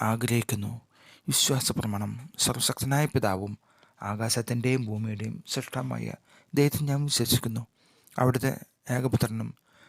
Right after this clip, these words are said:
ഞങ്ങളുടെ കർത്താവുമായ യേശു മിശിഹായിൽ ഞാൻ വിശ്വസിക്കുന്നു. ഈ പുത്രൻ പരിശുദ്ധാത്മാവിനാൽ ഗർഭസ്ഥനായി കന്യകാമറിയത്തിൽ നിന്ന് പിറന്ന് പന്തിയോസ് പിലാത്തോസിൻ്റെ കാലത്ത് പീഡകൾ സഹിച്ച് കുരിശിൽ തറക്കപ്പെട്ട് മരിച്ചടക്കപ്പെട്ട് പാതാളത്തിലിറങ്ങി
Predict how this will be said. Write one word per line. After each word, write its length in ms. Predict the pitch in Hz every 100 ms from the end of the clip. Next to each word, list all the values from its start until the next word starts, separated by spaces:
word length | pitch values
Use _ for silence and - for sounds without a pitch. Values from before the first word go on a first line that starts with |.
| _
ഞങ്ങളുടെ 260 | 165 165 160
കർത്താവുമായ 720 | 151 - 160 156 117 113 107 -
യേശു 280 | 160 165 -
മിശിഹായിൽ 380 | 160 156 160 151
ഞാൻ 160 | 117 113
വിശ്വസിക്കുന്നു. 600 | - 113 - 110 110 - - - - _ _ _ _ -
ഈ 80 | 170
പുത്രൻ 460 | - 160 - 165
പരിശുദ്ധാത്മാവിനാൽ 880 | 156 - - 123 117 117 110 110 110 -
ഗർഭസ്ഥനായി 720 | 131 123 117 - 104 110 113 _ - - - 143
കന്യകാമറിയത്തിൽ 680 | 139 127 120 110 101 - 123
നിന്ന് 200 | 120 123
പിറന്ന് 400 | 123 123 131 135 - - - -
പന്തിയോസ് 400 | 131 139 147 -
പിലാത്തോസിൻ്റെ 680 | 123 113 107 120 110 135 131
കാലത്ത് 400 | 110 101 101 - 104 - 113
പീഡകൾ 340 | 110 117 127
സഹിച്ച് 460 | 117 104 104 - 120 - - - - -
കുരിശിൽ 380 | 151 135 165
തറക്കപ്പെട്ട് 640 | 147 120 117 113 107 110 -
മരിച്ചടക്കപ്പെട്ട് 920 | 123 120 - - 127 113 - 104 110 - -
പാതാളത്തിലിറങ്ങി 840 | 120 123 127 123 117 110 101 110